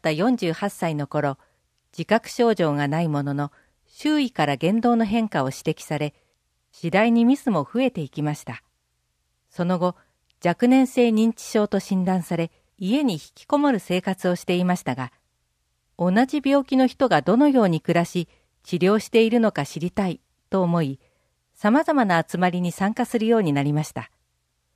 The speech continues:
ミオの会は、認知症の本人だけでなく、家族も外に出る機会となり、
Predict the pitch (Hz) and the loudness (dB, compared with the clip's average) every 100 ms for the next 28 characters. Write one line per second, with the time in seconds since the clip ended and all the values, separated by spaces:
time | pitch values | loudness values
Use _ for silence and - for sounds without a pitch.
0 | _ _ _ _ _ _ _ 202 262 320 | _ _ _ _ _ _ _ 2 4 4
1 | 220 - 165 143 139 - _ _ _ - | 2 2 0 0 -2 -6 _ _ _ -4
2 | 175 233 - - 214 202 196 220 196 160 | 0 0 0 0 0 0 0 0 2 0
3 | 135 143 - 160 143 139 - _ _ _ | 0 -2 -2 -2 -2 -4 -10 _ _ _
4 | _ _ - 311 311 220 175 240 254 226 | _ _ -2 -2 0 0 0 0 0 0
5 | 160 175 170 - - 180 - 151 147 135 | 2 0 -2 -4 -2 -2 0 -2 -4 -6